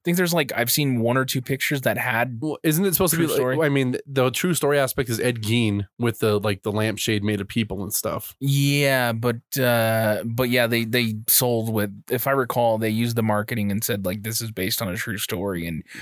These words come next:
Speaker 1: you're like, "There's a guy cutting up people in Texas. Holy crap."
Speaker 2: Yeah.
Speaker 1: And I think they went, they think they used it too for the O two remake, but I'm not sure off the top of my head.
Speaker 2: Yeah, I don't know. But what is a true story is this fucking movie.
Speaker 1: Yeah.
Speaker 2: Like,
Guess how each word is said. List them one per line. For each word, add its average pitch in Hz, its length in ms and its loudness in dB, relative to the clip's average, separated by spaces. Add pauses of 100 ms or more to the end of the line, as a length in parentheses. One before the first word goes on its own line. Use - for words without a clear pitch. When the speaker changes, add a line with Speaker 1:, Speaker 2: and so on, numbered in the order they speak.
(200)
Speaker 1:
you're 107 80 -2
like, 107 140 0
"There's 156 180 4
a 151 60 2
guy 147 320 0
cutting 147 320 0
up 123 100 -2
people 131 280 0
in - 80 -8
Texas. - 340 0
Holy 131 320 0
crap." 147 340 -2 (1120)
Speaker 2:
Yeah. - 260 -8 (120)
Speaker 1:
And 139 80 2
I 160 60 2
think 196 160 2
they 170 80 4
went, 127 320 0
they 120 120 2
think 151 220 -2
they 127 80 0
used 110 300 0
it 104 100 -4
too 113 160 -4
for 110 160 -6
the 139 100 -6
O 101 160 -4
two - 240 -8
remake, 85 540 -10 (460)
but 76 100 -6
I'm 90 380 -4
not 117 220 -4
sure - 440 -2
off - 160 -8
the - 120 -12
top - 80 -12
of - 60 -20
my 69 100 -10
head. - 220 -10 (140)
Speaker 2:
Yeah, 71 260 -6
I 69 40 -6
don't 67 180 -8
know. 80 220 -8 (440)
But 110 100 -2
what 104 220 0
is 120 160 2
a 104 60 2
true 104 220 -2
story 104 260 0
is 95 60 0
this 92 100 -4
fucking 110 320 -2
movie. 101 480 -2 (160)
Speaker 1:
Yeah. 117 120 -2
Speaker 2:
Like, 110 280 -2